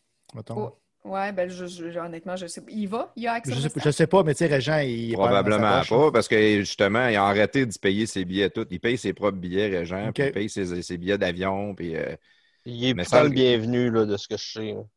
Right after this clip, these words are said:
Speaker 3: Putain, non, c'est ça, parce qu'il a
Speaker 2: Ouais,
Speaker 3: probablement
Speaker 2: mais là
Speaker 3: dit qu'est-ce qu'il pensait, puis ils ont fait comprendre que ça faisait pas, là. Puis toi,
Speaker 1: Tu sais,
Speaker 3: t'es
Speaker 1: je
Speaker 3: cap-
Speaker 1: peux, je peux vous donner un exemple très précis. Quand je travaillais, ça, c'est beaucoup plus récent, là. Quand je travaillais pour la presse,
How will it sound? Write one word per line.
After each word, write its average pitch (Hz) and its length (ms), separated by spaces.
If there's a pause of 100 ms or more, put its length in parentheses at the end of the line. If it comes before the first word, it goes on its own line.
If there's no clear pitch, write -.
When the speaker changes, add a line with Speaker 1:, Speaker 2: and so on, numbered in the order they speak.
(120)
Speaker 3:
Putain, 113 420
non, 107 200
c'est 92 120
ça, 107 140
parce 101 180
qu'il 117 100
a 110 40
Speaker 2:
Ouais, 117 60
Speaker 3:
probablement 107 460
Speaker 2:
mais 104 40
là 98 80
Speaker 3:
dit 107 160
qu'est-ce 110 220
qu'il - 140
pensait, 101 500
puis 98 100
ils 98 40
ont 90 80
fait 92 140
comprendre 92 400
que 90 100
ça 78 140
faisait 80 300
pas, 95 180
là. 78 80 (840)
Puis 104 100
toi, 127 140
Speaker 1:
Tu 120 60
sais, 127 100
Speaker 3:
t'es 131 100
Speaker 1:
je 127 60
Speaker 3:
cap- - 80
Speaker 1:
peux, - 60 (380)
je - 100
peux 240 80
vous 220 100
donner 220 220
un 233 80
exemple 208 400 (180)
très 226 260
précis. 226 500
Quand 202 220
je 196 100
travaillais, 190 480
ça, 214 160
c'est 185 100
beaucoup 196 220
plus 208 160
récent, 180 340
là. - 140
Quand 175 80
je - 80
travaillais 185 240
pour 196 160
la 165 140
presse, 220 580